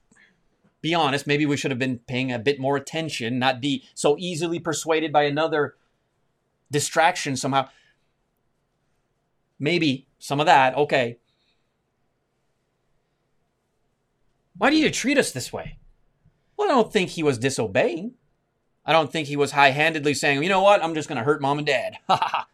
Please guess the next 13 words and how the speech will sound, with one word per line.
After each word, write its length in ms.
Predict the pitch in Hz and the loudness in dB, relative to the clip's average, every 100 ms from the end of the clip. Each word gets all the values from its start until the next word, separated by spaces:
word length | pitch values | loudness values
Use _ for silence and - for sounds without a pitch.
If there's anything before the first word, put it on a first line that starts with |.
| _ - | _ -6
Gonna 100 | 143 | -2
make 140 | 156 | 0
him 100 | 143 | -2
think 220 | 160 147 | -2 -4
I'm 100 | 127 | -2
gone." 400 | 117 123 120 95 - _ _ _ _ _ _ _ _ | 0 0 0 -4 -12 _ _ _ _ _ _ _ _
No. 420 | 151 135 78 71 - _ _ - _ - - | -4 -4 -4 -8 -18 _ _ -20 _ -20 -4
I 80 | 151 | 0
don't 180 | 160 139 | 2 2
think 160 | 143 | 2
that 140 | 131 123 | 2 2
was 140 | 110 | 0
the, 180 | 117 | -6